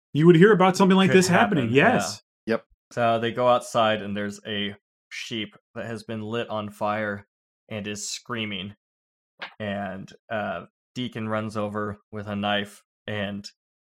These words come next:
Speaker 2: euthanizes this poor animal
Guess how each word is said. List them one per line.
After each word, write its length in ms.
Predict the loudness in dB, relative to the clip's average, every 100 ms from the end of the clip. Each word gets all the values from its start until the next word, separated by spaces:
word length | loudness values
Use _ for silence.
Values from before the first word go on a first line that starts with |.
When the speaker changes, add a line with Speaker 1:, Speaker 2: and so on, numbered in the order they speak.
| _ -20 -14
Speaker 2:
euthanizes 840 | -10 -8 -8 -4 -4 -4 -8 -12
this 200 | -14 -16 -16 _ _ _ _
poor 200 | -6 -4
animal 520 | -4 -6 -8 -10